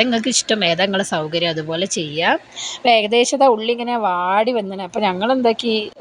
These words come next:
കുത്തി ചതുക്കി, കല്ലിലില്ലേ നമ്മളെ, ആ കല്ലിൽ കുത്തി ചതുക്കിയ ഇഞ്ചിയും വെളുത്തുള്ളിയും അതിലേക്ക് ഇട്ട് കൊടുത്ത്, ഞാൻ അത് മൂന്ന് നന്നായിട്ട് വാടി വരട്ടെ. നന്നായിട്ട്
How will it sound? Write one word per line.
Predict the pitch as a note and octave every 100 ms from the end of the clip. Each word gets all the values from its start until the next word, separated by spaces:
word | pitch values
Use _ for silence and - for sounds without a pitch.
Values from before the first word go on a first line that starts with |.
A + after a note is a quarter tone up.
| -
കുത്തി | G3 B3 A3+
ചതുക്കി, | F3 - A3
കല്ലിലില്ലേ | G#3 B3 B3 F#3+ F3
നമ്മളെ, | F#3 A3+ C#4+ - - - -
ആ | F#3 F#3
കല്ലിൽ | F3+ G#3+ A#3 -
കുത്തി | G3+ - A#3+ -
ചതുക്കിയ | G3+ F#3+ - A3+ G#3
ഇഞ്ചിയും | F#3+ F3 G#3 A#3
വെളുത്തുള്ളിയും | F#3 D#3 F3+ F#3 A3+ - - - - - -
അതിലേക്ക് | G#3+ G#3+ G3 G3+
ഇട്ട് | G3+
കൊടുത്ത്, | E3+ - E3 - - G#3
ഞാൻ | G3+
അത് | G#3 A3
മൂന്ന് | G#3 A3 A#3+ G#3
നന്നായിട്ട് | F#3+ F#3+ G3 G#3 F#3+ B3+ - - - F#3 G3
വാടി | G3+ G#3+ F#3
വരട്ടെ. | E3+ - D3+ - - - - - - - - - - - - - - - - - - - - - - - - - G#5 G#4 F#4+ A4 A#4+ B4 - F#4+ F#4 E4+ - - -
നന്നായിട്ട് | F#3 F#3 G#3 G#3 G#3